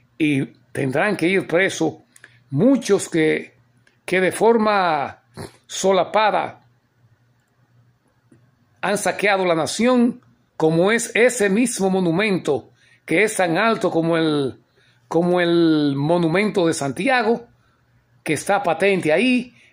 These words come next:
Esa planta catalina es un monumento sagrado para ellos de su corrupción,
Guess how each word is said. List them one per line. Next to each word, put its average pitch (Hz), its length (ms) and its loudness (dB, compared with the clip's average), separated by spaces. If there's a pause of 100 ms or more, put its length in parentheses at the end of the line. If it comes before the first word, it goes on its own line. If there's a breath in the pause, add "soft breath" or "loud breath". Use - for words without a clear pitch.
(160)
Esa 196 800 2
planta 180 420 0
catalina 175 800 -2 (400 soft breath)
es 190 260 -2
un 160 120 2
monumento 160 800 -2 (920)
sagrado 175 680 0
para 160 300 0
ellos 190 460 -4
de 147 160 0
su 151 220 -6
corrupción, 156 1000 -2